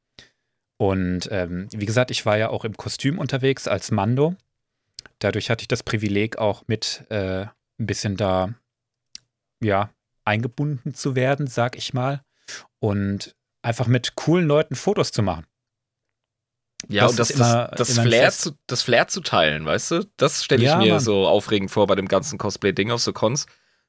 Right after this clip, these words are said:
Speaker 2: Äh, und die Freude an dem Franchise, die man mit anderen Leuten teilt, das einfach
Speaker 1: Hm.
Speaker 2: abzufeiern, also das stell ich mir sehr, sehr erfüllend und cool vor. Da hast du bestimmt die
Speaker 1: Ja,
Speaker 2: ganze
Speaker 1: Mann.
Speaker 2: Zeit unterm Helm gegrinst, was?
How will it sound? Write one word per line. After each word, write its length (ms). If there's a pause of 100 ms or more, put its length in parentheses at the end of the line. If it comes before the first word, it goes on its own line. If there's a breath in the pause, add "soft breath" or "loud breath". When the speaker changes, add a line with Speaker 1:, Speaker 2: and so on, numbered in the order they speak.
(100)
Speaker 2:
Äh, 60
und 600
die 80
Freude 680
an 520 (140)
dem 560
Franchise, 920
die 120
man 140
mit 120
anderen 260
Leuten 220
teilt, 640
das 200
einfach 220
Speaker 1:
Hm. 120
Speaker 2:
abzufeiern, 540 (340 loud breath)
also 160
das 80
stell 200
ich 120
mir 120
sehr, 580
sehr 320
erfüllend 420
und 240
cool 140
vor. 340 (140)
Da 80
hast 140
du 40
bestimmt 240
die 60
Speaker 1:
Ja, 80
Speaker 2:
ganze 140
Speaker 1:
Mann. 60
Speaker 2:
Zeit 240
unterm 200
Helm 180
gegrinst, 460
was? 240